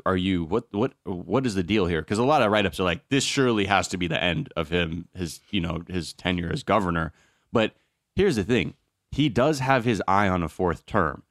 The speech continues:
And you'd think that he would just not run again. If he's,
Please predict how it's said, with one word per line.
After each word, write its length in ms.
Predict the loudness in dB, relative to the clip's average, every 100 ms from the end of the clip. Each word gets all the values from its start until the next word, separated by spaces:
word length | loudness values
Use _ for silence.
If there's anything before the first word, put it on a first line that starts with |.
| _ _ -4
And 420 | 0 2 2 0
you'd 240 | 0 -2 -2
think 640 | -8 -2 0 2 -2 _ _ _ -2
that 220 | 0 2
he 120 | 2
would 140 | 2 2
just 240 | 0 0
not 300 | 2 2 0
run 220 | 0 2
again. 320 | 2 2 2 0
If 120 | 0
he's, 180 | -2